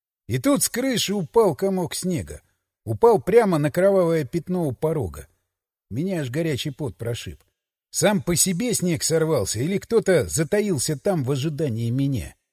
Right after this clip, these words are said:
И это кровь. Может быть, человека не нагнали, а подкараулили на выходе, когда он отвлекся запереть дверь. Или там нет никого. Но с чего бы тогда снегу падать?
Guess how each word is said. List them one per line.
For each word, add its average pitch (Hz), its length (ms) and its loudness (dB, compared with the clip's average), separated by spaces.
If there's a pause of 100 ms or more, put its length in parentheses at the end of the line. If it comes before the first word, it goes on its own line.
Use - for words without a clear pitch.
(120)
И 104 140 -2
это 208 240 2
кровь. 135 440 0 (440)
Может 160 260 2
быть, 175 180 -2
человека 196 600 2
не 165 160 2
нагнали, 190 560 0
а 110 100 0
подкараулили 175 840 0
на 170 160 0
выходе, 98 440 -6 (360)
когда 143 340 4
он 175 100 2
отвлекся 180 580 0
запереть 123 600 -4
дверь. 113 340 -4 (540)
Или 208 220 0
там 220 260 4
нет 190 200 -2
никого. 87 540 -8 (560)
Но 123 140 0
с - 20 -2
чего 202 320 0
бы 139 140 0
тогда 143 320 -4
снегу 107 500 -4
падать? - 400 -8